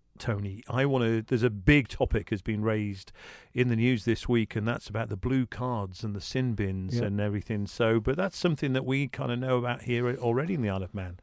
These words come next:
Speaker 1: So
Speaker 2: Yeah.
Speaker 1: this is the Premier League. They're talking about maybe adding to red and yellow cards, having a ten-minute sin bin, et cetera. But, uh, as I say, the Isle of Man, you know, we,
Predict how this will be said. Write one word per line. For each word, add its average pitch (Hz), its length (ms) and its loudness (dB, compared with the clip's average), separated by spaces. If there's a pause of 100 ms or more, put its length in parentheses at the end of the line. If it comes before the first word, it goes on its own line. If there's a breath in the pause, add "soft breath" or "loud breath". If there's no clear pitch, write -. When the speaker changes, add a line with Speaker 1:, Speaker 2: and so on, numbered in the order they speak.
(360 soft breath)
Speaker 1:
So 135 100 6
Speaker 2:
Yeah. 202 60 8
Speaker 1:
this 143 100 2
is 170 60 4
the 151 80 4
Premier 170 260 4
League. 147 160 4
They're 139 60 0
talking 139 260 2
about 127 140 2
maybe 127 420 4 (560 loud breath)
adding 127 300 4
to 123 160 2
red 120 240 6
and 113 100 0
yellow 117 220 4
cards, 107 300 2
having 113 220 2
a 104 60 2
ten-minute 120 460 0
sin 113 240 0
bin, 107 100 2
et 107 120 -2
cetera. 104 340 0
But, - 320 -2
uh, 110 160 0
as 107 100 -4
I 110 40 0
say, 107 220 0
the 110 120 4
Isle 131 140 2
of 104 80 -2
Man, 113 300 0 (560 soft breath)
you 117 120 -4
know, 110 140 0
we, 127 340 -4